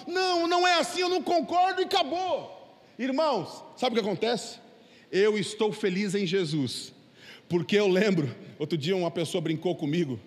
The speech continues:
a pessoa brincou comigo e falou assim: é, "Você tem tatuagem?" Falei, "Tenho." Ele, "Aonde?"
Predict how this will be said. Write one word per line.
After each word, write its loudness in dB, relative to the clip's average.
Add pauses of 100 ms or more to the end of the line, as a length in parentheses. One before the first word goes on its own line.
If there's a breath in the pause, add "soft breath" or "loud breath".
(320 loud breath)
a -20
pessoa -4
brincou -2
comigo -4
e -14
falou -2
assim: -6 (300 loud breath)
é, 0 (440)
"Você -2
tem -2
tatuagem?" 0 (1080)
Falei, 0
"Tenho." -2 (1200)
Ele, -4
"Aonde?" -2